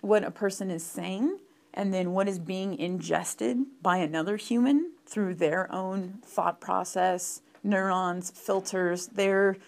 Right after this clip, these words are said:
unique operating system. It's essentially the operating systems agree and they are compatible.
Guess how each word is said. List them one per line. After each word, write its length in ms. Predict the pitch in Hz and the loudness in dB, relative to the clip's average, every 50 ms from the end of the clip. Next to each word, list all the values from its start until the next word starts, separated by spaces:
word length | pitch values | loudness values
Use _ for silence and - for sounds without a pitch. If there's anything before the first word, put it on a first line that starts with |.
| - - - - - _ _ _ _ - | -20 -20 -20 -20 -20 _ _ _ _ -8
unique 580 | 202 185 190 180 180 202 240 254 262 262 262 - - | -4 -2 -2 0 4 6 8 8 8 6 2 -2 2
operating 560 | - 196 214 214 - 196 185 180 175 180 170 | 4 4 4 4 4 4 4 4 2 0 -4
system. 600 | 170 - - 180 180 180 - - - - - 180 180 - _ _ _ _ _ - | -4 -4 -4 -4 -4 -4 -6 -6 -6 -6 -8 -12 -14 -16 _ _ _ _ _ -2
It's 200 | 226 226 - - - | -2 -2 -2 -2 -4
essentially 840 | 220 - - 226 208 233 226 - - 247 247 247 240 247 254 247 247 - - _ _ _ _ _ _ - | -4 -2 -2 -2 -2 -2 -2 -2 -2 -2 0 0 0 0 0 -2 -2 -6 -20 _ _ _ _ _ _ 0
the 100 | - - | 0 2
operating 560 | - 180 190 - 220 226 220 226 233 233 226 | 4 4 2 2 2 2 2 2 0 -2 -4
systems 760 | 226 - 226 240 240 - 240 254 254 262 269 269 269 - - _ _ _ _ _ _ _ - | -2 -2 -2 -2 -2 -2 -2 0 4 4 4 2 2 -4 -16 _ _ _ _ _ _ _ -4
agree 580 | - 185 185 180 175 175 165 139 - 175 - - _ _ _ _ _ _ - | -4 -2 -2 0 0 0 0 0 -4 -8 -14 -20 _ _ _ _ _ _ -6
and 180 | - 202 202 | -2 0 0
they 120 | 196 190 - | 0 0 2
are 240 | - 190 190 196 | 4 6 6 6
compatible. 840 | 196 - 202 185 165 170 - - 175 180 170 143 - - - - | 4 0 -4 -6 -4 -4 -4 -4 -4 -4 -4 -4 -6 -6 -8 -10